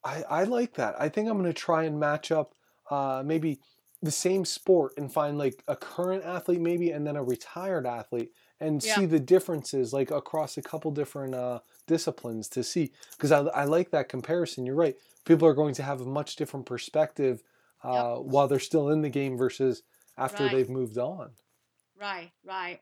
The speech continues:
Speaker 2: Or, or, or have some, you know, some people who have very rigid beliefs about certain ways of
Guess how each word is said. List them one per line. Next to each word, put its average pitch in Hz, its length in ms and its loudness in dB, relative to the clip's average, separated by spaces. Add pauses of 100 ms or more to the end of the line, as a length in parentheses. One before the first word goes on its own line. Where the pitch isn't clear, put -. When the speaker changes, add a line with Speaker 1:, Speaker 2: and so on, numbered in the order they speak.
Speaker 2:
Or, 180 420 -10
or, 233 220 -2
or 277 140 4
have 302 220 2
some, 247 320 -4
you 285 160 -2
know, 262 140 -2
some 254 260 -6
people 247 320 -6
who 240 360 -8 (260)
have 208 320 -2
very 240 260 0
rigid 214 400 -8
beliefs 220 460 -4
about 208 440 -2
certain 214 460 -6
ways 220 380 0
of - 180 -4